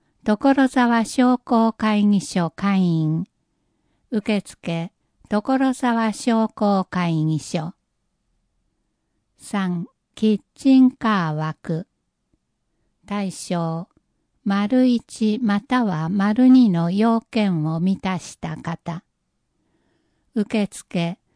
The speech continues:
所沢商工会議所。キッチンカーは全長五点二メートル、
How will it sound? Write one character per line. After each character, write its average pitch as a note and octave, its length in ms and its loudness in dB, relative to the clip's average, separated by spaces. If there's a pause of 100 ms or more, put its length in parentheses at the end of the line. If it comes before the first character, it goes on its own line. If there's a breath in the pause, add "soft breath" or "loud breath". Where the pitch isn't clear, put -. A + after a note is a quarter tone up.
(200)
所 C4 420 2
沢 A3+ 420 2
商 A#3+ 340 0
工 G3+ 340 0
会 F3+ 320 -2
議 D#3+ 240 0
所。 E3 320 -6 (1400)
キ A#3 240 0
ッ C#4+ 80 -14
チ C4+ 220 6
ン A#3 80 6
カ D#3+ 360 -2
ー - 20 -4
は E3 260 -4 (320)
全 A#3 320 2
長 G#3+ 480 -2
五 A#3+ 320 2
点 E3+ 400 0
二 G3 160 2
メ F3 320 0
ー - 60 -20
ト D#3+ 160 -2
ル、 D#3+ 200 -6